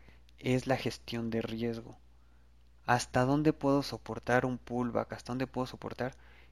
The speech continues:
que el mercado me haga un retroceso que, que no me esperaba? ¿Hasta dónde? Antes de que regrese el camino a take profit.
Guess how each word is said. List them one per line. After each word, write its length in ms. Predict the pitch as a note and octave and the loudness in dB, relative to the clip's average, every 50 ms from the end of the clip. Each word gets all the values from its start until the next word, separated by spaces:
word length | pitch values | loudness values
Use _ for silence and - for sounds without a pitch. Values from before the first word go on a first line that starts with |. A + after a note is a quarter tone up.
| - - | -12 -4
que 100 | - A2+ | -2 0
el 60 | A2+ | 0
mercado 400 | A#2 A#2 A2+ - B2+ A#2+ B2+ B2+ | 0 -2 -2 -2 -2 -2 0 0
me 100 | B2 B2 | 0 0
haga 100 | A#2+ A#2+ | 0 0
un 120 | A#2+ A#2+ | -2 -4
retroceso 680 | A2+ - A2+ A2+ - - G#2 G#2 - - A#2 G#2+ - B2 - - | -4 -4 -6 -6 -6 -8 -10 -10 -10 -10 -12 -12 -12 -14 -12 -10
que, 320 | - A2 G#2+ G#2+ - - - - - - - - | -10 -8 -8 -8 -10 -12 -18 -20 -20 -20 -16 -8
que 120 | - A#2+ | -6 -4
no 160 | A#2 A#2 A#2 | -2 -2 0
me 120 | A#2+ B2 B2 | 0 -2 -2
esperaba? 580 | - - - - A2 A2 A2 A2+ A2+ - - - - - - - - - - - - - - | -4 -8 -6 -4 0 0 2 2 0 0 -2 -4 -10 -20 -20 -20 -20 -20 -20 -20 -20 -18 -10
¿Hasta 380 | - A2 A2+ - - - A#2 A#2 | -8 -6 -6 -6 -2 0 0 2
dónde? 440 | A#2 B2 B2+ B2+ A#2 A2+ A2 - - - - - | 2 2 0 0 -2 -4 -6 -10 -16 -20 -16 -10
Antes 280 | - A#2 A#2+ - B2 | -10 -8 -4 -4 -2
de 100 | A2+ A#2 | -2 -4
que 120 | - - G#2+ | -4 -4 -6
regrese 600 | G#2 - G#2+ A2 G#2+ G#2+ G#2 A2+ - - B2 - - - - - - - | -6 -4 -4 -2 -2 -2 -4 -4 -4 -4 -6 -6 -8 -16 -20 -20 -16 -12
el 120 | - A2 - | -12 -10 -8
camino 360 | - A2+ A2 A2+ A2+ A2+ A2+ | -6 -4 -4 -2 -2 -2 -4
a 40 | A2 | -4
take 220 | - - A2 - - | -4 -6 -8 -8 -8
profit. 340 | - G#2+ G#2+ G#2+ - - - | -8 -6 -6 -6 -8 -12 -20